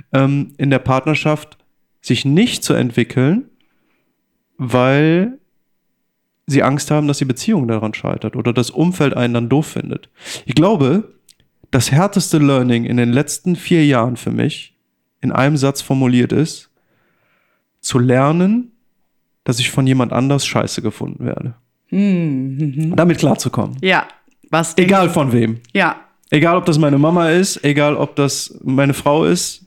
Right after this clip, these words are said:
Speaker 1: mein Kumpel,
Speaker 2: Mhm.
Speaker 1: egal wer.
Speaker 2: Was denken andere Menschen über mich?
Speaker 1: Exakt.
Speaker 2: Und was denke
Speaker 1: Genau
Speaker 2: ich
Speaker 1: das.
Speaker 2: über mich?
Speaker 1: Genau.
Speaker 2: Ja.
Speaker 1: Ja.
Speaker 2: Weil's, wenn, weil wenn es mir egal ist,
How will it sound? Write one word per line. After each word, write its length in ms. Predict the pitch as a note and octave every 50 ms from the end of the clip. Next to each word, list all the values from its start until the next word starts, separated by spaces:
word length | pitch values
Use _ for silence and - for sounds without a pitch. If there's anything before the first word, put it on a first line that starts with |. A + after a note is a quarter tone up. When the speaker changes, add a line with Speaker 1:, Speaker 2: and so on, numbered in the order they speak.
| _ _ -
Speaker 1:
mein 160 | C#3+ C#3 C3+
Kumpel, 520 | - D#3+ E3+ E3 F3 E3+ E3+ E3+ E3+ - _ _ _
Speaker 2:
Mhm. 460 | - D#3+ C#3+ C3 C3+ C#3+ D#3 E3+ D#3+ -
Speaker 1:
egal 300 | - C#3+ C#3 C3+ A#2 G2
wer. 260 | G2+ F2+ - - A#2+ A#2 _ _ _ _ _ _
Speaker 2:
Was 240 | - D#3+ D#3 - -
denken 280 | F3 E3+ E3+ D#3+ E3
andere 320 | E3 E3+ E3+ F3 F#3 F3 F3+
Menschen 400 | F3+ F3 E3 D#3 - - D#3+ D3
über 160 | C#3+ C#3+ C#3
mich? 180 | C#3 C#3 C#3 C#3+
Speaker 1:
Exakt. 500 | D3+ - - - C3+ A2+ - - - -
Speaker 2:
Und 180 | F3+ E3+ D3
was 220 | E3+ E3 D#3+ - -
denke 140 | - D#3+ D#3
Speaker 1:
Genau 100 | D3 C#3
Speaker 2:
ich 60 | C3+
Speaker 1:
das. 160 | - B2 A#2 A#3+
Speaker 2:
über 200 | G3+ F3 F3+ E3+
mich? 380 | D#3+ D3+ D#3 D#3 - - - _ _ - - -
Speaker 1:
Genau. 280 | E3+ D3+ B2 A#2 A#2 - _ _ _ _ _ _
Speaker 2:
Ja. 320 | - D#3+ D#3 - - - - _ _ _ _ _ _ _ _ _ _ _ _ - - _ _ _ _ _ _ _
Speaker 1:
Ja. 100 | - C3+
Speaker 2:
Weil's, 300 | D3 D3 D3 C#3+ - -
wenn, 300 | C#3+ D#3+ D#3+ D#3+ D#3+ D3
weil 260 | - D3+ D3+ D#3 D3+ D3
wenn 200 | D#3+ D#3+ E3 E3
es 160 | D#3 - -
mir 280 | E3+ F3 F3+ F#3+ F#3
egal 420 | - D#3 D3 D#3+ D3+ D3+ D#3+ F3 F3
ist, 460 | E3+ G3+ A#3+ C4 - - - - -